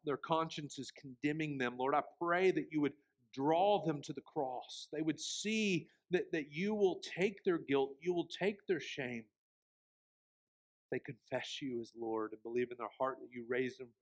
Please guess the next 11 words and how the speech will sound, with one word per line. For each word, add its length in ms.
from 160
the, 80
read 140
Christ 280
from 180
the 180
dead, 200
they 200
will 160
be 100
saved. 320